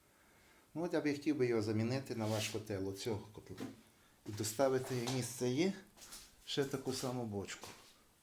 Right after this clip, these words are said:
Вона сюди спокійно влізе. М, тут там мені трапилась ця майже готова.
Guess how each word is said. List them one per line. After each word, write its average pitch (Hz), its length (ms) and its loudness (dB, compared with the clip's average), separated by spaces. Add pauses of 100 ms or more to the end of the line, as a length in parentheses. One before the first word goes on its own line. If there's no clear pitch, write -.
(920)
Вона 113 200 -4
сюди 113 300 -4
спокійно 123 540 -4
влізе. 104 400 -2 (1600)
М, 117 440 -4 (600)
тут 135 180 -2
там 117 160 -2
мені 117 160 -2 (760)
трапилась 113 500 -2
ця 110 340 -6 (1700)
майже 107 280 0
готова. 98 580 -4